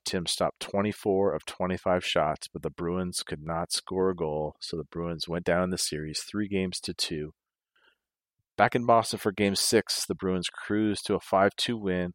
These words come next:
with Tim stopping thirty-six of thirty-eight shots to force Game seven in Vancouver. Tim played a perfect game,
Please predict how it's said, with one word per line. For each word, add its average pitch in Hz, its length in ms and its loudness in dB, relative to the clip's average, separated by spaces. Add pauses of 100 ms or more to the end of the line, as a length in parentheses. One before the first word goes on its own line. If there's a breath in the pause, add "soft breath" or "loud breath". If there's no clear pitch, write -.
with - 140 -18
Tim 87 220 -2
stopping 82 440 0
thirty-six 95 680 -2
of 98 160 0
thirty-eight 92 380 2
shots 80 420 0
to - 100 -4
force 82 360 -2
Game 82 280 -4
seven 78 440 -2
in 76 140 -14
Vancouver. - 560 -12 (1080 soft breath)
Tim 127 240 2
played 101 320 6
a 80 60 2
perfect - 440 0
game, 76 280 -8